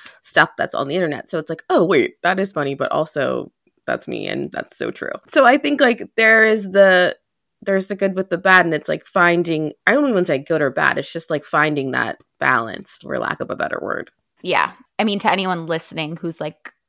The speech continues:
Speaker 2: "I don't know if I fall into that category or not," I think what I would say is listen, like you said, Amber, to your language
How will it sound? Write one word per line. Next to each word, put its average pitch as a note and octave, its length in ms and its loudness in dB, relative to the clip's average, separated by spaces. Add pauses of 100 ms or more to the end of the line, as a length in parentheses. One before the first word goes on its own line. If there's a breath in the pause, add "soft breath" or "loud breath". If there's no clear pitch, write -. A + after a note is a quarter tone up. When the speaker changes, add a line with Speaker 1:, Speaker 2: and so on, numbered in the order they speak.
(260)
Speaker 2:
"I E3+ 60 0
don't F3 100 -2
know F3+ 120 2
if F#3 120 2
I G3 100 6
fall F#3+ 260 6
into F#3+ 200 -2
that F3+ 200 4
category D#3+ 600 -2
or D#3+ 100 -4
not," D#3+ 460 0 (220)
I F#3 80 0
think F#3 240 -6
what F#3+ 100 2
I D#3+ 140 4
would F3 160 0
say E3 560 -4
is E3 600 -6 (200)
listen, G3 600 0
like F3 200 -2
you E3+ 100 -8
said, C3+ 220 -2
Amber, D#3 280 -4
to - 160 -12
your F3 160 -4
language - 720 -2